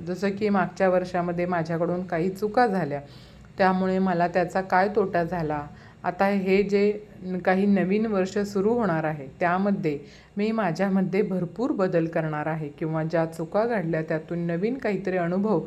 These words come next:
किंवा नवीन काहीतरी शिकून आता त्याचा वापर या पुढच्या वर्षामध्ये मी करणार आहे. किंवा महिलासुद्धा बघा, नवीन वर्ष सुरू होतं आणि मग आपल्या घरातील साफसफाई वगैरे अशा बऱ्याचशाच गोष्टी करायला घेतात,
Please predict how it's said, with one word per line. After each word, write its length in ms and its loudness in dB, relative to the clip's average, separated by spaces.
किंवा 220 4
नवीन 420 2
काहीतरी 420 0
शिकून 440 -2
आता 220 0
त्याचा 360 0
वापर 540 0
या 180 0
पुढच्या 420 0
वर्षामध्ये 600 -2
मी 120 -2
करणार 440 0
आहे. 220 -8
किंवा 300 -2
महिलासुद्धा 920 2
बघा, 200 0
नवीन 280 0
वर्ष 300 0
सुरू 340 2
होतं 360 2
आणि 140 2
मग 340 2
आपल्या 280 4
घरातील 760 0
साफसफाई 560 0
वगैरे 380 0
अशा 220 0
बऱ्याचशाच 580 2
गोष्टी 380 -2
करायला 500 0
घेतात, 320 2